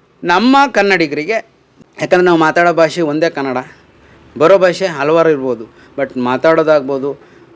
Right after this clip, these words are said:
ಈ ಒಂದು ಸಂಪರ್ಕ ಮಾಡೋದೆಲ್ಲ ಕನ್ನಡದಲ್ಲೇ. ಹಾಗಾಗಿ ನಾವು ಕನ್ನಡದಲ್ಲಿ ಕನ್ನಡಿಗರಿಗೆ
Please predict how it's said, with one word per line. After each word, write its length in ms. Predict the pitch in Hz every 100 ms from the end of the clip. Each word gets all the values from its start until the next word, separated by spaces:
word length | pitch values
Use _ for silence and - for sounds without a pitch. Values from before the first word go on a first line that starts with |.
| -
ಈ 80 | 147
ಒಂದು 200 | 143 139
ಸಂಪರ್ಕ 440 | 120 131 151 156
ಮಾಡೋದೆಲ್ಲ 440 | 160 147 139 131 139
ಕನ್ನಡದಲ್ಲೇ. 640 | 139 135 135 113 101 92 - - -
ಹಾಗಾಗಿ 420 | 214 220 208 208
ನಾವು 440 | 196 190 196 208
ಕನ್ನಡದಲ್ಲಿ 680 | 170 160 190 202 196 190 180
ಕನ್ನಡಿಗರಿಗೆ 760 | 156 147 196 185 175 170 165